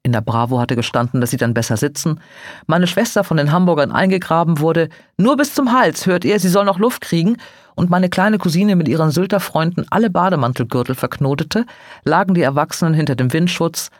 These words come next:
lasen Zeitungen, lachten, sonnten sich und hoben erst den Kopf,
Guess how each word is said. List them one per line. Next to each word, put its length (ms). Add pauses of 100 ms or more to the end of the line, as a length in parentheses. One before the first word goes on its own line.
(120)
lasen 340
Zeitungen, 640 (200)
lachten, 600 (100)
sonnten 440
sich 300 (220)
und 160
hoben 220
erst 280
den 100
Kopf, 360